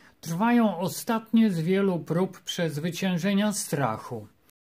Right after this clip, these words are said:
Jesteśmy w ostatnim wcieleniu dwoistości, dualności na tej planecie.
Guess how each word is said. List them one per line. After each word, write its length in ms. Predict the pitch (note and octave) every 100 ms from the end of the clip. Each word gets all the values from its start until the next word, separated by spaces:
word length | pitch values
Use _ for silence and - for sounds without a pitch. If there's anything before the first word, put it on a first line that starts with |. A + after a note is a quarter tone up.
| -
Jesteśmy 600 | F#3 - A3+ G#3+ - G#3
w 100 | G3+
ostatnim 1040 | F3 F3+ - - G#3+ A3+ - B3 B3 B3+
wcieleniu 720 | B3 - - F3+ G#3 A3 A#3 G#3+
dwoistości, 1400 | G3 G#3 A3+ G#3 - - C3 - - - D3+ F#3 A3+ - _ _ _ -
dualności 1200 | C#3 G3 E3 D#3 C#3+ C3 B2 - - B2+ A#2+ G#2+ - _ _ D3
na 200 | D#3 E3
tej 240 | G3+ G#3
planecie. 800 | G#3 A3 E3+ B2+ A2+ - C3+